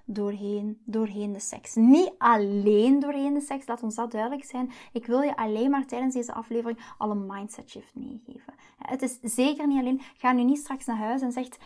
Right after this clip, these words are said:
eh, tegen jouw vriendinnen of tegen jouw, eh, moeder of whatever. Misschien dat je niet met je moeder over seksleven praat, maar je snapt wat ik bedoel. Ehm,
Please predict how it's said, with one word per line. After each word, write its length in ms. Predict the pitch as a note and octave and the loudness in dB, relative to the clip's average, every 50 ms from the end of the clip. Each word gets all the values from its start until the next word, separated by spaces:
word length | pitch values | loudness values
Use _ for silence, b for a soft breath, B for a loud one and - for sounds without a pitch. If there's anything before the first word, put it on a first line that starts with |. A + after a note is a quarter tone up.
| B B B | B B B
eh, 120 | - A#3 A#3 | -6 -4 -4
tegen 240 | A3+ - A#3 A3+ | -2 -2 0 0
jouw 140 | A#3 A3 G#3+ | 0 0 -2
vriendinnen 480 | G#3+ G#3 G#3 G#3 A#3+ C4+ C#4+ C#4+ C4+ - - | -2 -2 -2 2 4 4 4 4 0 -2 -6
of 200 | - A#3 A3 - | -6 -6 -6 -2
tegen 220 | - A#3+ A#3 A3+ | -2 0 0 2
jouw, 320 | A3 A3 G#3 G#3+ G#3+ G#3+ A3 | 0 0 0 0 0 -2 -2
eh, 160 | A3+ G#3+ G#3 | -4 0 4
moeder 360 | A3 B3+ C4+ C#4+ D4 D4 - - | 6 6 6 6 4 -2 -2 0
of 180 | D4 C#4 C#4 A#3 | 0 0 2 2
whatever. 360 | A#3+ A#3 A3 A3 A3+ B3+ A3+ | 2 2 2 2 0 0 -4
Misschien 240 | A3+ G#3+ - - G#3 | -4 -6 -6 -10 -10
dat 100 | G3+ G3+ | -8 -6
je 60 | G3+ | -6
niet 100 | G#3 G#3 | -6 -6
met 100 | G3+ G3+ | -6 -6
je 60 | G3+ | -6
moeder 200 | G#3 G#3+ A#3+ A3+ | -6 -2 -2 -2
over 200 | G#3 G#3 G#3 G#3 | -2 -2 -4 -8
seksleven 480 | - - G#3+ G#3+ - - G#3+ G#3+ G#3 G3+ | -8 -10 -12 -12 -6 -4 -4 -2 -2 -4
praat, 380 | A3 G#3 G3+ G#3 A3 G#3+ - | -6 -4 -4 -4 -4 -6 -10
maar 100 | - G#3 | -10 -8
je 60 | G3+ | -8
snapt 220 | G#3 - B3 A#3+ - | -6 -6 -6 -6 -6
wat 100 | A#3 G#3+ | -6 -8
ik 80 | G#3 | -8
bedoel. 340 | - G3+ F#3+ A3 C#4 E4 E4 B B B B B B B B | -8 -4 -2 0 0 -2 -2 B B B B B B B B
Ehm, 340 | - B3 A#3+ A#3+ A#3+ A#3+ | 2 2 2 2 2 -2